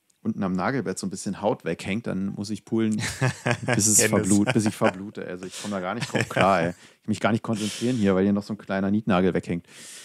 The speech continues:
Speaker 1: So viel zu meiner Persönlichkeit. Okay. Ansonsten, äh, scrollen wir ein Stück weiter runter.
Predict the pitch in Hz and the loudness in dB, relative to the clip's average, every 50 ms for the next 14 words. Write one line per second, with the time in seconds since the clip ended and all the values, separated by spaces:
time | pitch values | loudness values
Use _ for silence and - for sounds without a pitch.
0 | - - _ - 110 - - - - 104 104 101 98 104 101 92 107 98 90 101 | -20 -20 _ -2 0 2 2 2 2 2 2 4 4 4 4 2 2 2 2 2
1 | 104 104 90 - 92 87 - - _ _ _ _ _ _ _ _ _ _ _ _ | 2 0 0 0 -2 -4 -4 -4 _ _ _ _ _ _ _ _ _ _ _ _
2 | _ _ _ _ _ - - - 135 131 - 185 - - - - - - - - | _ _ _ _ _ -14 -2 0 0 2 2 0 -2 -4 -8 -18 -20 -20 -20 -20
3 | - _ - - _ _ _ _ _ _ _ _ _ _ _ _ _ _ _ _ | -20 _ -20 -20 _ _ _ _ _ _ _ _ _ _ _ _ _ _ _ _
4 | - 127 143 180 196 180 - - 196 190 185 180 170 147 - - _ _ _ _ | -2 2 4 4 4 2 0 0 0 2 2 2 0 -2 -6 -12 _ _ _ _
5 | _ _ _ _ _ _ - 127 127 123 117 - - 143 143 143 139 - - - | _ _ _ _ _ _ 0 2 2 2 2 2 2 2 2 0 -2 -4 -4 -2
6 | - 120 - 165 151 117 131 151 151 156 151 208 | -2 0 2 2 2 2 2 2 4 4 2 2